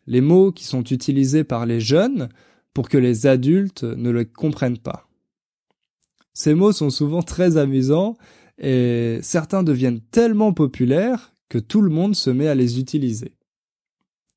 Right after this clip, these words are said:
Dans ce guide, je vous ai mis une liste de ceux qui sont les plus populaires et de leur signification. Par exemple, le mot fringue, qui signifie des vêtements.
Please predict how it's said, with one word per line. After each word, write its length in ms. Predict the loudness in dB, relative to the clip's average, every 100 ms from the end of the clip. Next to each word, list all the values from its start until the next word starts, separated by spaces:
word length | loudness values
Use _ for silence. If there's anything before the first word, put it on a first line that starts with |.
| _
Dans 200 | -4 -2
ce 140 | 0 0
guide, 520 | 2 2 2 0 -2 _ _ _ _ _
je 120 | -2
vous 180 | 2 4
ai 60 | 4
mis 360 | 4 4 2
une 300 | 0 0 0
liste 360 | 0 -2 -2 0
de 460 | 0 -2 -2 -2
ceux 280 | 0 2 2
qui 160 | 2 -6
sont 160 | -8
les 140 | -6 -6
plus 240 | -4 -2
populaires 920 | 0 0 0 0 2 2 -2 -6 -6
et 440 | -4 -2 -2 -2 -4
de 100 | -2
leur 180 | -4 -2
signification. 840 | 0 0 -2 -4 -6 -8 -10 -16 _ _ _ _ _ _ _ _ _ _ _ 0
Par 80 | 2
exemple, 520 | 2 2 0 -2 -10
le 160 | -2 0
mot 280 | 2 0 -2
fringue, 720 | -6 -4 0 2 2 0 -4 -8 _ _ _ _
qui 120 | 0
signifie 760 | 2 0 0 -2 -4 -2 -2 -4
des 280 | -2 2 4
vêtements. 480 | 2 -2 -8 -16